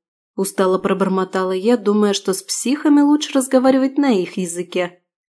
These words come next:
У меня самой должен быть гарем из красивых мальчиков,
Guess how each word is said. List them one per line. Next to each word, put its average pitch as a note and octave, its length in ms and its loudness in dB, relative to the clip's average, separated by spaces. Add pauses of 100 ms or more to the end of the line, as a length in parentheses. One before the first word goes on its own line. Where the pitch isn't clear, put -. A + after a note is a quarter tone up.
(180)
У C4 80 0
меня C4+ 280 8
самой C4+ 360 4
должен F#3+ 380 -2
быть F#3+ 160 -4
гарем A3+ 320 4
из A#3 100 2
красивых G3+ 480 0
мальчиков, F3+ 600 -4